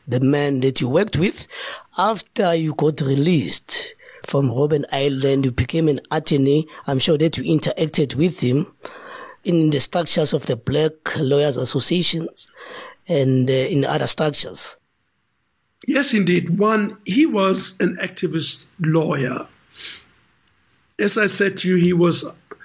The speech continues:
Speaker 2: my father's age and our father's age. He had a son who was my friend, who became an advocate, Lekgwae Pitje. So that's why we always called him father and leader.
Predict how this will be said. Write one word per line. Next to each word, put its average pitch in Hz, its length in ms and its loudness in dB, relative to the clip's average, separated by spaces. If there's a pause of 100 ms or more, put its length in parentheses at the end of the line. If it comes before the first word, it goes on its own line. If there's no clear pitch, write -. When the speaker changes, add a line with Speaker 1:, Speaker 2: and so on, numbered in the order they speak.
(680)
Speaker 2:
my 208 140 2
father's 180 640 -2
age 208 320 0
and - 200 -6
our 185 200 2
father's 180 600 -2
age. 196 240 0
He 214 60 -2
had 160 80 -2
a 160 80 2
son 202 720 0 (460)
who 220 140 -2
was 170 180 2
my 170 140 2
friend, 208 420 2
who 190 80 0
became 180 320 0
an 175 100 -4
advocate, 160 680 -2
Lekgwae 185 400 -2
Pitje. - 380 -6 (1080)
So - 220 -4
that's 202 140 -2
why 202 140 4
we 180 100 0
always 208 320 2
called 202 300 2
him 170 100 2
father 185 640 -2
and 233 300 4
leader. 165 480 0